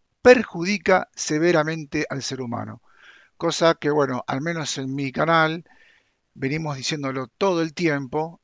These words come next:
y de algún mun-, de algún modo nos tratan como conspiranoicos. Así que les voy a dejar la perlita para el viernes veintidós a las, a partir de las veinte horas en la radio de Humanos de Otro Mundo.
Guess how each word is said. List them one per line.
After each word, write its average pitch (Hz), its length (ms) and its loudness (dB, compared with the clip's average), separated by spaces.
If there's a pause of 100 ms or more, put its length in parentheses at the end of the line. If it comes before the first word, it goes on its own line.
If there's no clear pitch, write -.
(160)
y 180 100 -8
de 165 100 -2
algún 143 300 -2
mun-, 151 320 -10
de 135 160 -12
algún 151 260 -6
modo 151 300 -2
nos 127 160 -8
tratan 139 340 -4
como 123 220 -8
conspiranoicos. 127 960 -8 (460)
Así 135 260 -4
que 185 100 -2
les 160 120 4
voy 185 80 6
a 170 100 8
dejar 175 240 4
la 160 160 4
perlita 160 500 2
para 131 220 -2
el 127 120 -2
viernes 196 420 4
veintidós 139 760 -2 (840)
a 139 120 -2
las, 131 260 -2
a 120 60 -6
partir 135 300 -2
de 156 60 4
las 131 80 0
veinte 156 280 -2
horas 190 260 4
en 135 140 -6
la 131 120 0
radio 135 680 -2 (260)
de 131 140 -8
Humanos 190 680 2 (300)
de 139 180 -6
Otro 147 200 -4
Mundo. 110 380 -12